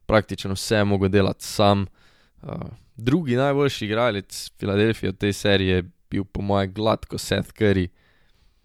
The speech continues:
To vse pove. Poleg Setha Curryja, ki zasluži sedem milijonov na leto, imajo dva max igralca, Bena Simonsa in Tobiasa Harrisa. In drugi najboljši igralec je bil Seth Curry. To je, to je kar, eh,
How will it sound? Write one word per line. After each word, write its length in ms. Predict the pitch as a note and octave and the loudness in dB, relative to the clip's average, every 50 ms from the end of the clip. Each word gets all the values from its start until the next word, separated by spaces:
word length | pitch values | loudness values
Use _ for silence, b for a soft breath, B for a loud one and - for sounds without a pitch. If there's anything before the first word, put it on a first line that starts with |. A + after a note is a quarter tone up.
| _ _ _ | _ _ _
To 160 | - G#2+ G2 | 0 0 0
vse 240 | - - - G#2 F#2 | 0 -2 -2 -2 -2
pove. 440 | - - F#2+ F2+ F#2 F#2 F#2 F#2 F#2 - - - _ _ - _ _ _ | -2 -2 0 2 4 4 2 2 -2 -10 -20 -20 _ _ -20 _ _ _
Poleg 280 | - A2 G#2+ G2+ F#2 - | 0 2 2 2 2 0
Setha 360 | - - A2 G2+ - - - | 0 0 2 2 0 -4 -8
Curryja, 400 | - - A2+ A2+ G#2 G#2 F#2+ F#2+ G2+ | -4 2 2 2 4 4 0 0 -2
ki 160 | - - - F#3 | -6 -10 -10 -8
zasluži 420 | D#3+ - - - A#2 A2+ G#2 G2 F#2 | -8 -8 -8 -4 -4 -2 -2 -2 -4
sedem 340 | - - - E3+ D#3 C#3 C3 | -8 0 2 2 2 4 2
milijonov 360 | C3 C3+ C3+ C#3+ C#3 C3 B2+ B2+ | 0 2 2 2 2 2 2 0
na 0 | |
leto, 320 | C3 C3+ C3 - - B2 | 2 0 0 0 -2 -2
imajo 180 | B2 B2+ B2 A2+ | 0 2 0 0
dva 200 | G#2+ A2+ C3+ C3+ | 0 0 -2 0
max 300 | C3 C3+ C3+ B2 - - | 0 -2 -4 -4 -6 -8
igralca, 420 | - A#2 B2 B2+ B2+ B2 - - - - B B B B B B | -4 -2 2 2 2 2 0 -2 -10 -12 B B B B B B
Bena 260 | - - B2+ C3 B2 A#2 | -2 0 2 2 2 0
Simonsa 460 | - - C3+ C3+ B2+ A#2+ A2+ - A#2+ | 0 -2 -2 -2 0 -2 -4 -4 -6
in 100 | A2 G#2+ | -6 -4
Tobiasa 520 | - A#2 A2+ A#2+ C3+ C3+ B2 A#2+ - A2+ | -6 -2 0 2 2 2 2 2 0 0
Harrisa. 440 | G#2+ C#3 C#3+ C#3 A#2+ G#2 - - G2 - b b b b b b b b b b b b b b b b b _ _ | 0 2 2 2 0 -2 -4 -8 -12 -12 b b b b b b b b b b b b b b b b b _ _
In 100 | - - - - | -18 -14 -2 2
drugi 260 | G#2+ C3 C3+ C3 B2 | 4 4 4 4 2
najboljši 440 | B2+ B2+ B2+ B2 B2 A#2 - - A2+ | 0 0 2 2 0 0 -2 -2 -2
igralec 340 | A#2 A2+ A#2 A2+ G#2+ - - | 0 2 2 2 0 -2 -4
je 40 | A#2+ | -4
bil 100 | A#2 A#2 | -4 -4
Seth 340 | - - A#2+ A#2 G#2+ - - - | -2 0 0 0 0 -2 -4 -4
Curry. 220 | A#2+ A2+ G2+ - - _ - _ _ _ _ _ - _ b b b b b b b b b b b _ | -4 -4 -4 -4 -10 _ -20 _ _ _ _ _ -20 _ b b b b b b b b b b b _
To 140 | _ - A2+ | _ 2 2
je, 240 | F#2+ F#2 F2+ F2+ F#2 | 4 4 2 2 -2
to 180 | - _ - G#2+ | -4 _ -2 0
je 80 | G2 G#2 | 0 0
kar, 280 | - - - F#2+ F2+ | -2 -2 0 0 0
eh, 340 | F2+ - - - - - B | 0 -4 -6 -8 -8 -10 B